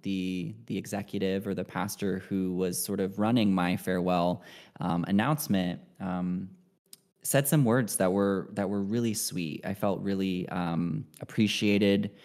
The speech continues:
really honored. And so, um, in leaving, I felt very, uh, equipped to leave, which I think is not the case for everyone. So I'm thankful for that.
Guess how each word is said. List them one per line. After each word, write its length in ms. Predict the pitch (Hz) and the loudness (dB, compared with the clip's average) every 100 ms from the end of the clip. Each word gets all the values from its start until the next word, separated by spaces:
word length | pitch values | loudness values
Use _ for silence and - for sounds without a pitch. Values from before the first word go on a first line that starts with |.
| - - | -12 -2
really 240 | 98 92 | 0 0
honored. 560 | - 87 95 101 123 135 - _ _ - | 0 0 0 0 -2 -4 -12 _ _ -2
And 120 | 98 | 0
so, 640 | - 104 101 98 95 95 - | 2 4 4 6 4 0 -2
um, 400 | 95 92 92 - - _ _ _ - _ _ _ - | -4 -4 -6 -8 -12 _ _ _ -20 _ _ _ -2
in 240 | 127 127 | 2 4
leaving, 500 | 127 139 139 120 107 | 4 4 4 2 0
I 120 | 95 107 | -2 -2
felt 360 | - 104 - | 0 -2 -2
very, 600 | 101 98 95 92 90 - | -2 0 0 -2 -4 -6
uh, 320 | 87 87 85 - | -8 -8 -8 -10
equipped 760 | - - 82 - - - - - | -14 -8 -8 -8 -12 -14 -12 -8
to 140 | - - | -6 -4
leave, 320 | 85 - - - _ | -4 -6 -8 -12 _
which 180 | 107 113 | 0 2
I 80 | |
think 240 | 104 120 113 | 2 2 2
is 120 | 110 | 2
not 180 | 113 - | 0 0
the 60 | |
case 340 | 110 107 104 - | -2 0 -2 0
for 140 | 127 | 0
everyone. 580 | 120 127 127 131 135 143 - - - | 0 2 2 2 0 -2 -8 -20 -2
So 140 | 107 | 4
I'm 140 | 101 | 4
thankful 400 | 98 98 95 101 | 4 0 0 -4
for 160 | 98 98 | -4 -2
that. 460 | 92 87 95 113 | 0 0 -2 -4